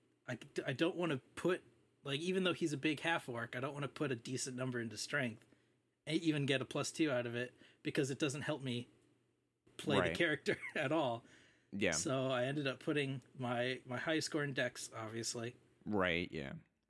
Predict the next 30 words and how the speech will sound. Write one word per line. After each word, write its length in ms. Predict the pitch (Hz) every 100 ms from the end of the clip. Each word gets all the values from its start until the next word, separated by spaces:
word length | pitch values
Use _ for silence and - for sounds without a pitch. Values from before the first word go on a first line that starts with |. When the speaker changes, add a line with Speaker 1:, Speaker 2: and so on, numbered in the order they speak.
| -
Speaker 1:
And, 380 | 135 127 127 123
uh, 380 | 120 120 120 123 - _ _ _ _
and 200 | 131 120
so, 180 | - 123
and, 280 | 104 113 101
uh, 420 | 110 104 110 113 110
I 20 | - _
proceeded 300 | - - 139 127
to 40 |
place 200 | - 139
the 100 | 143
rest 240 | 135 127
of 60 | 131
them, 200 | 127 120 -
and, 240 | 131 127 123
uh, 240 | 123 123
I 60 | 123
think 180 | - 160
I 100 | 135 131
had 160 | 143
an, 180 | 117 113 - _ _ _ _ _ _ -
uh, 600 | 107 98 98 98 101 101 -
ten? 320 | 135 160 233 - _ _ _ _ _ _ _
And 100 | 113
I 40 | 113 - -
put 140 | 160
the 60 | 120
ten 220 | - 165
in 100 | 143
strength, 560 | - 123 120 120 -